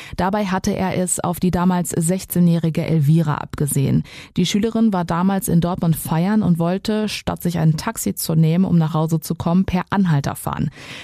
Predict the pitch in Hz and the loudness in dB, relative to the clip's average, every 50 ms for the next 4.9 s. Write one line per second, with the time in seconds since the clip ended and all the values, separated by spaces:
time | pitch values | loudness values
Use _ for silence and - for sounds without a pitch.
0 | - - - 196 190 202 208 196 190 185 185 196 220 247 - - 220 226 247 254 | -14 -4 -2 0 2 2 2 2 4 4 4 4 4 2 0 -2 -2 0 0 -2
1 | - - 180 180 170 - 156 156 165 165 156 156 151 - - - - 165 165 190 | 0 2 2 2 2 2 0 0 0 2 2 2 0 0 -6 -4 -2 -2 -2 -2
2 | 190 - 214 208 - - 180 180 180 180 185 180 175 165 175 170 180 190 - - | -2 -2 -2 -2 0 -2 0 0 0 0 0 0 0 2 2 2 2 2 0 0
3 | 170 175 175 170 165 165 165 165 151 135 127 - - - 139 135 127 127 120 127 | 0 2 4 4 4 6 6 6 4 4 2 0 -2 0 2 2 2 2 0 0
4 | 131 127 - - - 73 - - - - - 185 185 - - 190 185 | -2 -6 -6 -4 -4 -4 -4 -4 -6 -4 -2 -2 -2 0 -2 -4 -4